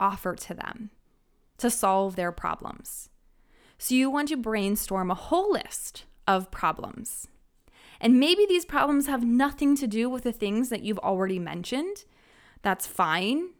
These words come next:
This will help you flesh out and maybe come to some new realizations of what solutions or what knowledge you have that you can provide.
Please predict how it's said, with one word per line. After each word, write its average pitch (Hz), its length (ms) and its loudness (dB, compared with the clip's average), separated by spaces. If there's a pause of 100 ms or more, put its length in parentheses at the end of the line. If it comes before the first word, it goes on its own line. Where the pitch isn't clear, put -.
(120)
This 196 200 -2
will 240 80 2
help 196 340 0
you 214 120 0
flesh - 520 0
out 165 240 2
and 226 160 2
maybe 180 280 -2
come 196 440 -2 (300)
to 233 160 0
some 226 240 4
new 254 180 4
realizations 226 960 4
of 190 220 6
what 190 340 0
solutions 226 720 0
or 190 120 0
what - 140 2
knowledge 202 580 4
you 175 120 -4
have 202 580 -2 (320)
that 185 140 0
you 208 120 0
can 185 200 -4
provide. 170 580 -4